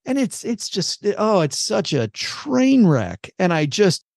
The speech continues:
it means the next year, if it, if, if you're not ready for the circus to come to town, y-, y-, you need to fortify yourself today,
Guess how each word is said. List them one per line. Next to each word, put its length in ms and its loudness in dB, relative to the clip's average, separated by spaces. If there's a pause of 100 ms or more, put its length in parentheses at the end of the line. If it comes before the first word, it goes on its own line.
(160)
it 120 2
means 340 4
the 140 0
next 440 -2
year, 460 0
if 280 0 (220)
it, 140 -2 (580)
if, 300 -6 (180)
if 200 -4
you're 320 4
not 360 2
ready 760 0
for 360 2
the 160 -2
circus 480 -2
to 80 -8
come 220 -4
to 100 -8
town, 400 -4 (680)
y-, 60 -18 (220)
y-, 180 -8
you 240 2
need 180 4
to 60 4
fortify 420 2
yourself 400 -4
today, 440 -6